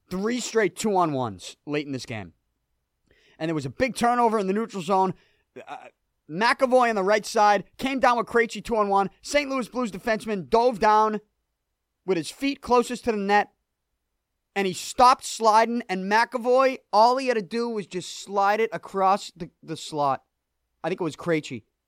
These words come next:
That's all he had to do. It was, it would have been the s-, most simple goal I've ever seen in, in hockey history, and he shot the puck. And I,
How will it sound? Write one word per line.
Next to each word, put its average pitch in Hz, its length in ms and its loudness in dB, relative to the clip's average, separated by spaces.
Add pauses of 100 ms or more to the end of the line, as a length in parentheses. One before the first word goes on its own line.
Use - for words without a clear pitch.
(220)
That's 185 180 -10
all 190 200 4
he 185 80 2
had 175 80 2
to 147 60 -4
do. 120 260 -8 (540)
It 226 140 2
was, 226 380 0
it 220 60 2
would 233 160 4
have 208 80 0
been 202 140 -4
the 180 40 -4
s-, - 220 -10
most 185 420 -2
simple 240 320 -6
goal 220 300 2
I've 170 120 0
ever 185 140 -2
seen 196 320 -8
in, 160 260 -8
in 143 220 -6
hockey 180 380 0
history, 131 420 -8 (320)
and 170 140 -4
he 156 60 -6
shot 165 420 -2
the 156 80 -10
puck. - 340 -12 (800)
And 180 120 -4
I, 175 220 2